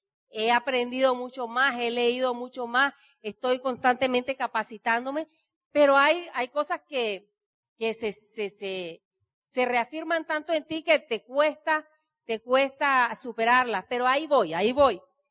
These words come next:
porque, porque es verdad, a veces mis hijos me dicen, "Mamá, tú no puedes, yo no puedo ver las cosas desde la misma perspectiva que tú la ves, porque tú creciste en otro ambiente, nosotros hemos crecido en otro ambiente, entonces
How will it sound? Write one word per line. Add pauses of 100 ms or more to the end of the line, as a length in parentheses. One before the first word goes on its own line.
(340)
porque, (720)
porque
es
verdad,
a
veces
mis
hijos
me
dicen,
"Mamá, (240)
tú
no
puedes,
yo
no
puedo
ver
las
cosas
desde
la
misma
perspectiva
que
tú
la
ves, (300)
porque
tú
creciste
en
otro
ambiente, (320)
nosotros
hemos
crecido
en
otro
ambiente,
entonces